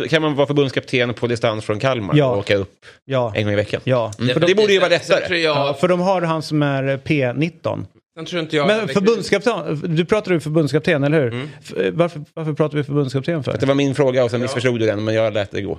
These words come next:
Speaker 3: Den är ju jättespännande.
Speaker 2: Om vad?
Speaker 3: Ja,
Speaker 2: Om
Speaker 3: förbund-
Speaker 1: Nej, att, eh, alltså
Speaker 2: om förbund har planerat vad som händer framöver,
Speaker 1: Ja.
Speaker 2: eller om det är klubblag.
Speaker 1: Mm.
Speaker 3: Det hoppas jag verkligen att de är så pass, men det är inte säkert efter vad Stefan Pettersson uttalade sig här sist med att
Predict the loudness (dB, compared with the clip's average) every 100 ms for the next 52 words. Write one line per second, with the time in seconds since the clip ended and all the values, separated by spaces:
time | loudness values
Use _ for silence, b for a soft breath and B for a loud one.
0 | -10 -10 -2 0 2 0 -4 -4 0 2
1 | 2 0 0 -2 0 0 -4 -8 -16 _
2 | _ _ -2 2 2 0 0 2 2 2
3 | 0 -2 -2 2 2 2 0 2 0 0
4 | 0 0 0 0 0 2 2 0 -2 0
5 | 0 0 0 0 0 0 0 0 2 2
6 | 2 2 2 2 2 2 0 0 0 0
7 | 0 -4 -4 -2 0 2 2 2 0 -4
8 | -2 -2 0 -2 -2 -2 0 -2 -2 -2
9 | 2 2 0 -4 -2 0 -2 0 -2 2
10 | 2 2 0 0 0 -2 -2 0 -2 -6
11 | -8 -8 -6 -4 -2 -2 -2 -2 -4 -4
12 | -6 -6 -6 -8 -6 -8